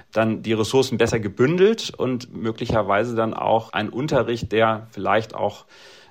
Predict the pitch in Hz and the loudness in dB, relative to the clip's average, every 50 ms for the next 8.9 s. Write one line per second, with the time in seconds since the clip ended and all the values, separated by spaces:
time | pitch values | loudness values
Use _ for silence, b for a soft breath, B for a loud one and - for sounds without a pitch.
0 | B - 90 98 101 101 95 110 117 110 101 104 101 - - 101 101 101 104 - | B -8 -6 -4 -4 -2 2 4 4 4 4 2 0 2 0 0 0 0 -2 -2
1 | - 104 - - - - 113 120 - - 101 104 104 - - - - 98 95 - | -2 -2 -2 0 2 2 2 2 4 2 2 2 0 -2 -10 -8 -8 -6 -2 -2
2 | 101 95 - - - B B B B B B B B - 92 98 98 98 98 98 | -2 -2 -4 -12 -20 B B B B B B B B -2 0 2 2 4 2 2
3 | 101 98 - - - 104 101 101 101 107 - - 107 - - - - 101 - - | 0 0 -2 -2 -4 0 2 2 2 2 2 0 0 0 -2 -6 -8 -6 -4 -4
4 | 104 101 - - - - - - - 101 - - - - 101 101 101 107 101 101 | -4 -4 -4 -6 -10 -14 -6 -4 -4 -4 -2 -6 -2 0 0 2 2 0 -4 -6
5 | - - - 113 113 117 117 107 104 101 95 B B B B B B B B _ | -12 -4 -2 -2 -2 2 2 2 2 2 -2 B B B B B B B B _
6 | - - - 113 101 - 104 98 - - 123 127 117 113 113 107 - 98 104 - | -20 -6 -4 -4 -4 -4 -4 -6 -2 0 2 2 2 2 0 -2 -2 -6 -6 -2
7 | - 104 107 107 104 - - - 101 - - - 92 104 101 110 104 - 90 - | 0 2 2 2 0 0 -4 -8 -8 -8 -4 -2 -2 0 0 -2 -4 -4 -6 -8
8 | - 92 - 113 - 101 92 98 95 95 - - - - - - 95 | -8 -10 -10 -8 -10 -6 -6 -6 -6 -6 -6 -8 -8 -8 -8 -14 -18